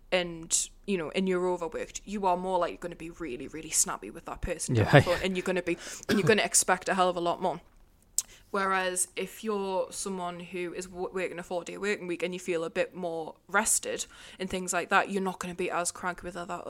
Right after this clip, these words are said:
Speaker 1: with those people, which then in turn are gonna make them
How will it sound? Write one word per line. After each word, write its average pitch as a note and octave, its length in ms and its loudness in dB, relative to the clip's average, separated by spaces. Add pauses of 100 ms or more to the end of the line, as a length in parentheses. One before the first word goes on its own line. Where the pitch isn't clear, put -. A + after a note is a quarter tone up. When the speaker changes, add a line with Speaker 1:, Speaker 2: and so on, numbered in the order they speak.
(160)
Speaker 1:
with F3+ 400 -8
those F3+ 240 0
people, F#3+ 320 -2
which F3 220 -4
then F#3+ 180 2
in F3+ 80 -4
turn G3 260 0
are F3 60 -2
gonna F3 240 -6
make F3 300 -4
them E3+ 240 -4